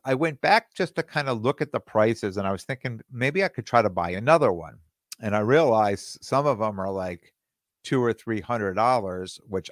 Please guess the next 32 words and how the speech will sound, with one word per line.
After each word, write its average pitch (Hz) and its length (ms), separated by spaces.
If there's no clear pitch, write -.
is 90 180
what 92 140
I 85 120
paid 151 320
for 95 140
this. 90 300
Then 127 160
the 131 120
ones 127 400
that 110 140
have 110 160
the 101 120
inscription - 640
on 120 220
it 98 120
are, 107 80
like, 107 180
three 110 220
thousand 127 480
dollars. 76 420
So - 200
I - 40
didn't 269 300
really 113 280
understand 107 760
what 131 300
the 90 80
difference 123 500
was 80 220
between - 420
the 78 100
two. 87 300